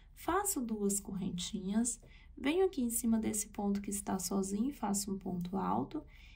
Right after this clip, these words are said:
e dentro do espaço próximo eu faço mais dois pontos altos, ficando assim. Faço duas correntes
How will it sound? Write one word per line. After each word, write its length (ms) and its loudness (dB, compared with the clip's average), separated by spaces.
e 100 0
dentro 400 0
do 80 2
espaço 640 0
próximo 760 0
eu 100 2
faço 420 -2
mais 280 2
dois 360 2
pontos 440 -2
altos, 440 -2
ficando 440 0
assim. 360 -2
Faço 480 2
duas 420 0
correntes 920 -2